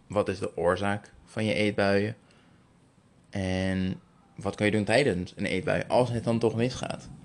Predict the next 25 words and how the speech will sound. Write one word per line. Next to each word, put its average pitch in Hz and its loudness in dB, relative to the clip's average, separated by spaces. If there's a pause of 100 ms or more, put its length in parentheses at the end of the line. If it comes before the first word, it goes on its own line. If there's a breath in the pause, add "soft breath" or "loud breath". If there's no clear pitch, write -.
(600 loud breath)
En, 110 -2 (760)
en 120 2
natuurlijk, 104 2 (480)
hoe - -10
pak 101 4
je 107 -2
het - -2
achteraf 104 -4
weer 104 0
op? 95 0 (340 loud breath)
En - -4
wat 156 6
je 233 2
dan 202 6
ziet, 196 2 (120)
is 117 -4
altijd 147 4
super - 4
tegenstrijdig. 120 4 (1400)
Hoe 120 -2
meer 143 4
jij 135 6
het 147 0
gevoel 120 2
hebt, 107 0